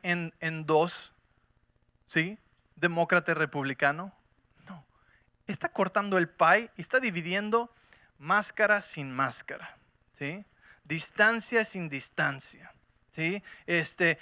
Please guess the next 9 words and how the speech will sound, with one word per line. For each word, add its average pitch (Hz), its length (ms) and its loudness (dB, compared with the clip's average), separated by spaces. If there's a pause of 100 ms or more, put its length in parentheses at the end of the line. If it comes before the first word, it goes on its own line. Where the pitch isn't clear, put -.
(100)
que 190 80 6
apoyas 202 560 6
este 208 240 0
movimiento 185 720 2
o 175 100 0
no 170 120 4
apoyas 160 420 2
este 160 220 -4
movimiento. 131 680 -10